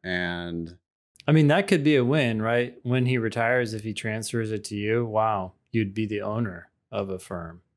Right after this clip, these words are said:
Speaker 1: Just
Speaker 2: not
Speaker 1: take
Speaker 2: just
Speaker 1: the
Speaker 2: your
Speaker 1: whole firm, yeah.
Speaker 2: Yeah. So it could be huge, but yeah, I would take the lower risk path.
Speaker 1: I would only do that though, even it, like, that should be millions. If, if he's like,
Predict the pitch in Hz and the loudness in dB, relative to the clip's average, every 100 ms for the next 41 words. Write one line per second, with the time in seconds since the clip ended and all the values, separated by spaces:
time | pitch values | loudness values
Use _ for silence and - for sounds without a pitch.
0 | 110 113 101 123 117 - 104 107 101 95 | -2 2 2 2 2 2 -2 0 -2 -4
1 | - 110 80 71 98 65 57 - 104 104 | -4 -4 -4 -6 -6 -6 -10 -10 -4 -2
2 | 95 90 _ _ _ _ _ _ _ 180 | -4 -8 _ _ _ _ _ _ _ 4
3 | 180 180 220 208 180 220 190 113 - _ | 4 4 4 4 4 6 4 2 -6 _
4 | 135 131 127 _ 139 139 110 - 143 160 | 2 2 0 _ 0 2 0 0 2 4
5 | 151 117 117 117 117 110 107 - 110 101 | 2 2 0 0 0 0 -4 -4 -2 -2
6 | - _ _ _ _ _ _ 123 214 226 | -6 _ _ _ _ _ _ 2 4 4
7 | 196 131 117 131 110 127 156 95 101 98 | 6 4 4 2 4 2 2 0 0 2
8 | 117 107 101 113 - 113 104 143 202 220 | 0 0 -4 -6 -6 -4 2 2 2 0
9 | 135 107 95 117 95 78 65 - - _ | 0 0 0 0 -2 -6 -8 -12 -14 _
10 | 131 143 135 - 185 185 165 - | -2 0 -2 0 0 2 0 -2